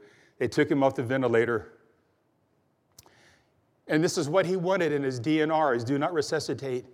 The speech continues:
So we honored his wishes, and we just waited for him to pass into heaven. But to know that he was one floor above me in one ways was a comfort, but yet at the same time, I couldn't hug my dad.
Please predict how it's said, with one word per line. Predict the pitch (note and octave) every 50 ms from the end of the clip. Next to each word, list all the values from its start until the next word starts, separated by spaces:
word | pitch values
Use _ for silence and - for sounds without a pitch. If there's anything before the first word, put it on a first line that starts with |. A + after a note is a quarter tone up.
| _ _ _ _ _ _ _ _
So | - - D#3 D3+
we | C#3 D3 -
honored | - D3+ D#3+ E3 E3+ D#3+
his | D3+ D3+ B2+ C3+
wishes, | B2+ C3 B2+ - - A#2+ A2+ G#2 - - - - _ _ _ _ _ _ _ _ _ _
and | - C#3+
we | C#3 C#3
just | C3+ C#3+ A2+ D3
waited | B2+ C#3 C#3+ D3 D3+ C#3+
for | - -
him | A#2+ A#2 C3 C3 B2
to | B2+
pass | - - C3 A#2 A2+ - -
into | A#2+ A#2 B2+
heaven. | A2+ B2+ C3+ B2+ B2+ A#2+ - - - _ _ _ _ _ _ _ _ _ _ _ _ _ _ _ _ _ _ _ _ _ _
But | - E3 -
to | F#3+
know | F#3 G#3+ A3+
that | A3 G#3
he | G3+ G3
was | E3+ D3+
one | D3+ D#3+ F3+ F3+
floor | E3+ - - F#3+ F3+ F3
above | D#3+ C#3 F3 F#3 F3+
me | D#3+ D3+ C#3+
in | C#3 D3+
one | F3 F#3+ F#3+
ways | F3+ F#3+ F#3 D#3 D3+
was | C#3+ C3
a | D#3
comfort, | D3 - - F#3+ F3+ - - C#3 C3+ C3+ - - - - - -
but | - F3
yet | E3+ F#3 G3 F#3+
at | F3+ -
the | - F3+
same | - - - G#3 G3+ G3 F3+
time, | - - G3+ G#3+ G3+ F#3 E3+ D3+ C3+ C3 - - - - - - - - - - _ _ _ -
I | - F3
couldn't | F3 - G#3+ F#3 G3 F3+
hug | E3 G3+ A3+ F3+
my | E3+ D3+ C3+ C3+
dad. | A#2+ A#2 A2+ G#2+ G#2+ A2+ G#2+